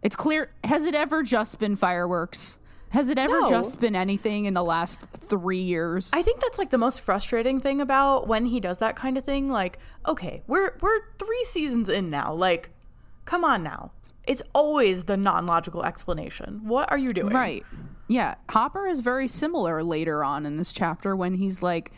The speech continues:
Speaker 1: "Why are we so worried about the kids?" What, what the, what?
Speaker 2: What do you mean?
Speaker 1: What do you mean, "Why are we worried about the kids?" We've been worried about the kids since November sixth, nineteen eighty-three,
Speaker 2: Right.
Speaker 1: Hopper.
Speaker 2: I know. Like, catch up, man.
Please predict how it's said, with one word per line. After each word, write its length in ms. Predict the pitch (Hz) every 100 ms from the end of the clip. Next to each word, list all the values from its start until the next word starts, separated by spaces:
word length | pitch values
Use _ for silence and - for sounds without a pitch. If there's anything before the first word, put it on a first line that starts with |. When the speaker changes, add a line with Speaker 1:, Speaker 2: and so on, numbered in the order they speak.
| - -
Speaker 1:
"Why 220 | 190 240
are 80 | 269
we 80 | 262
so 220 | 240 269 254
worried 300 | 214 247 254
about 200 | 240 233
the 60 |
kids?" 360 | 202 262 - - -
What, 200 | 302 -
what 160 | -
the, 80 | 508 - -
what? 140 | - 494
Speaker 2:
What 100 | 466
do 60 |
you 140 | 554 571 523 523 640 571
mean? 200 | 339 240
Speaker 1:
What 400 | 220 269 - -
do 80 | -
you 240 | 494 494 466
mean, 440 | 453 480 480 415 269
"Why 180 | 254 277
are 140 | 262
we 160 | 233 240
worried 420 | 196 226 214 214
about 300 | 202 196 -
the 60 | 190
kids?" 420 | 240 185 170 175
We've 180 | 247 233
been 160 | 311
worried 300 | 294 427 403 359
about 220 | 320 339
the 60 |
kids 440 | - - 311 202 208
since 260 | 220 214
November 500 | 214 208 208 262 277
sixth, 400 | 247 - 285 - 233
nineteen 520 | 190 202 233 277 247 233
eighty-three, 560 | 240 220 - 208 220
Speaker 2:
Right. 220 | 320 170
Speaker 1:
Hopper. 540 | 185 185 151 165 175 202 -
Speaker 2:
I 160 | 370 381
know. 400 | 427 294 156 156
Like, 180 | 277 294
catch 300 | - 381 370
up, 180 | 392 -
man. 320 | 202 269